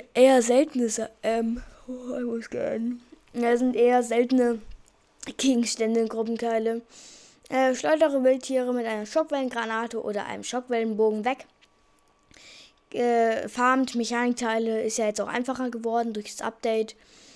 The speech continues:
Ähm, und dann findet zwei Schockwellen, macht euch einen Schockwellenbogen, findet ein Tier und boostet das einfach weg. Äh, zähme Wildtiere, Jägermantel machen, einen Huhn killen, Jägermantel machen und dann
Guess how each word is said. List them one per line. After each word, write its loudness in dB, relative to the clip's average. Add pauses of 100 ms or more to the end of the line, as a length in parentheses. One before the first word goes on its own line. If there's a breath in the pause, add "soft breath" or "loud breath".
(320 loud breath)
Ähm, -4 (220)
und -2
dann 0 (1000 soft breath)
findet 2
zwei 0
Schockwellen, 0
macht -6
euch -8
einen -10
Schockwellenbogen, -4
findet 2
ein -6
Tier 0
und -8
boostet -8
das -12
einfach -14
weg. -2 (720 loud breath)
Äh, -4
zähme 2
Wildtiere, 0
Jägermantel -2
machen, -6
einen -6
Huhn 0
killen, -2
Jägermantel -4
machen -8
und -10
dann -10